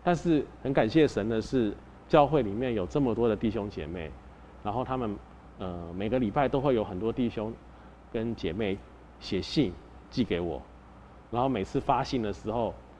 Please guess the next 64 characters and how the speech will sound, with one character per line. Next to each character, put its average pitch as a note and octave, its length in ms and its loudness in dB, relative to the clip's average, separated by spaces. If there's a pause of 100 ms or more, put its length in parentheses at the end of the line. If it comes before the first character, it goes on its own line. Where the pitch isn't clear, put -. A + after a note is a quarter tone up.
(100)
我 G#2 80 -2
都 B2 80 4
会 C#3 80 8
收 C3 180 4
到 C3 120 8
很 F#2 100 -2
多 G2 160 2
信， F#2 260 -2 (760)
然 A#2+ 120 2
后 C3+ 60 2
搞 G#2+ 180 0
得 G#2+ 120 0
那 C3+ 100 0
个 B2 100 0
班 C3+ 240 2
长 G#2+ 160 -2
都 A#2+ 140 2
觉 G#2 160 0
得 G#2 160 0
说 A2 360 0
，“哎， D3+ 140 2
这 D#3 140 4
小 G2 180 0
子 F2+ 220 -8
是 - 160 -4
不 C3 80 2
是 C3 140 2
有 A#2+ 80 4
很 G2 120 0
多 A2+ 120 0
女 F#2 120 0
朋 F2 220 -6
友？” E2+ 180 0 (1120)
<laughs> - 480 -14
对， B2+ 180 4 (680)
哦， F#2 160 -8 (320)
那 F#3 140 6
也 C3 120 8
在 D#3+ 240 6
弟 E3 160 6
兄 D3 160 6
姐 A2+ 140 6
妹 B2 160 2
的 A2 80 2
鼓 G2+ 240 -2
励 A#2 140 0
之 A2 240 -4
下， F#2+ 380 -2 (380)
我 F#2 120 -6
就 A2 420 0
顺 B2+ 280 -2
利 A#2+ 120 4
的 F#2+ 100 2
把 E2+ 200 -2
十 G2 260 -2
个 G#2+ 140 2
礼 F2+ 160 -2
拜 G2 160 0
的 E2+ 140 -2
入 G2+ 240 2
伍 E2 60 2
训 G2+ 240 -4
练 F2+ 200 -2
给， C#2 340 -8